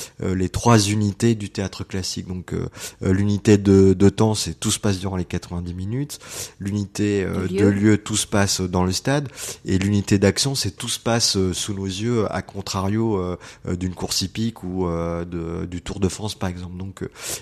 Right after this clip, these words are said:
Speaker 1: puis il y a, il y a une vraie force dramaturgique aussi dans le sens où, euh, durant quatre-vingt-dix minutes, on peut ressentir tout ce qu'on peut sentir, euh, euh, tout au long d'une vie, euh, que ce soit la rage, le sentiment d'injustice, euh, la joie ou,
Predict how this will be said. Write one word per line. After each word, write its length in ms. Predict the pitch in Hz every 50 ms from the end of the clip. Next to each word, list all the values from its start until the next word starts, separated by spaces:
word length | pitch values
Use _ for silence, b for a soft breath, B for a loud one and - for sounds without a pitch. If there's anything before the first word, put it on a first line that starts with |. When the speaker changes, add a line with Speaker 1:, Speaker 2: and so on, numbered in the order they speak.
| B B -
Speaker 1:
puis 100 | - 98
il 20 |
y 20 | 92
a, 120 | 90 90
il 60 | 92
y 40 | 92
a 40 | 90
une 200 | 92 92 95 95
vraie 180 | 92 104 101
force 240 | - - 110 101 98
dramaturgique 720 | - 95 98 92 95 92 - - 101 101 104 104 - -
aussi 180 | 104 98 - -
dans 80 | 113 101
le 60 | 90
sens 380 | - - 107 110 113 - - -
où, 180 | 101 104 101
euh, 60 | 92 - B B B B B B
durant 220 | - - 87 87 85
quatre-vingt-dix 580 | - 95 92 - - - 95 92 92 90 95
minutes, 500 | 90 90 90 95 110 120 123 120 - -
on 160 | 87 85 82
peut 160 | 71 - - 85
ressentir 600 | - - - 90 85 - - 101 110 95 90 80
tout 100 | - -
ce 80 | -
qu'on 120 | - 95 85
peut 160 | - 90 90
sentir, 460 | - - 90 78 - - 104 95 92
euh, 180 | 90 90 87 - B B B B B B
euh, 140 | 80 85 80
tout 260 | - - - - 92
au 40 | 90
long 140 | 90 87 87
d'une 220 | 87 90 92 95
vie, 280 | 92 107 117 120 117 110
euh, 300 | 95 87 85 87 87 82 - B B B B B
que 80 | - 90
ce 80 | 82 -
soit 120 | 90 87
la 120 | 82 80
rage, 240 | 82 82 92 104 104
le 100 | 95 90
sentiment 480 | 87 - 98 90 - - 98 95 92 95
d'injustice, 800 | 87 87 87 85 82 90 82 - - - 107 110 110 - - -
euh, 100 | 95 92
la 180 | 90 90 90 90
joie 400 | 82 87 92 101 104 107 107 104
ou, 180 | 98 92 92